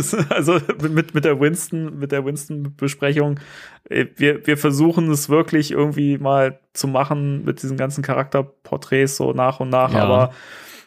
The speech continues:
Speaker 1: ey, momentan ist es echt schwierig, da hapert's echt an, an der Zeit für die Vorbereitung.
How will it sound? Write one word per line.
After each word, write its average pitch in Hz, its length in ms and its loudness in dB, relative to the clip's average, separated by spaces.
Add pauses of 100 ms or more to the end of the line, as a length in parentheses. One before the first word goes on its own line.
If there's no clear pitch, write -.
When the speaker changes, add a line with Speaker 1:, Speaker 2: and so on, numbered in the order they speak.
(160)
Speaker 1:
ey, 123 200 0
momentan 127 540 0
ist 120 140 -2
es 117 220 -6
echt - 680 -8 (100)
schwierig, 113 420 2
da 113 160 0
hapert's 113 320 0
echt - 260 -6
an, 120 140 -6
an 120 120 -8
der 117 120 2
Zeit 110 320 0
für 117 120 -4
die 113 280 -2
Vorbereitung. 110 720 -2